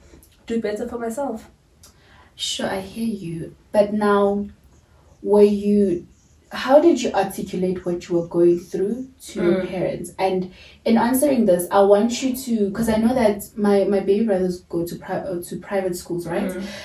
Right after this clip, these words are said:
Speaker 2: And I realized while they were in grade R that, like, they are learning grade two work.
Speaker 1: Mm-hmm.
Speaker 2: So
Speaker 1: Yeah.
Speaker 2: I then realized that, okay, that's the difference between private schools and government schools,
Speaker 1: Yeah.
Speaker 2: is that we aren't learning the same
Speaker 1: Yeah.
Speaker 2: work, you know?
Speaker 1: And private is far ahead
Speaker 2: Yeah,
Speaker 1: than,
Speaker 2: yeah.
Speaker 1: yeah.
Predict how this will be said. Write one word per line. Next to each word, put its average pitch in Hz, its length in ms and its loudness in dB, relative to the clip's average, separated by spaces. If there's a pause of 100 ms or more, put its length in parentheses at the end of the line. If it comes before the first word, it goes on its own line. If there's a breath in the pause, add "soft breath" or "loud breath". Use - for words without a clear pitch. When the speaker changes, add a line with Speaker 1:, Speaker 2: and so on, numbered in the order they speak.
(200 loud breath)
Speaker 2:
And 202 340 6
I 220 120 0
realized 262 500 4
while 214 160 4
they 233 80 0
were 208 80 0 (100)
in 208 80 0
grade 185 280 -4
R 220 400 -2
that, 185 160 -4
like, 175 320 -6 (260)
they 214 100 -8
are 262 120 -2
learning 208 380 2
grade 170 300 -2
two - 180 -14
work. - 260 -8
Speaker 1:
Mm-hmm. 320 520 8
Speaker 2:
So - 320 -2
Speaker 1:
Yeah. 262 200 12
Speaker 2:
I 247 200 10
then 262 240 8
realized 226 460 6
that, 202 260 2
okay, 247 520 0
that's 214 260 4
the 208 100 -2
difference 185 400 -4
between 190 480 -4
private 254 360 -2
schools 185 300 -4 (100)
and 180 160 -4
government 180 360 -2
schools, 170 240 -2
Speaker 1:
Yeah. 185 140 2
Speaker 2:
is 180 60 -2
that 185 220 2 (320 loud breath)
we 233 160 2
aren't 277 320 8
learning 190 300 4
the 180 100 0
same 190 480 2
Speaker 1:
Yeah. 190 320 4
Speaker 2:
work, 175 340 2
you 190 80 0
know? 208 280 4
Speaker 1:
And 220 180 4
private 262 320 6
is 233 160 -2
far 226 220 4
ahead 185 320 -2
Speaker 2:
Yeah, 233 240 6
Speaker 1:
than, 214 120 4
Speaker 2:
yeah. 226 300 8
Speaker 1:
yeah. 190 340 6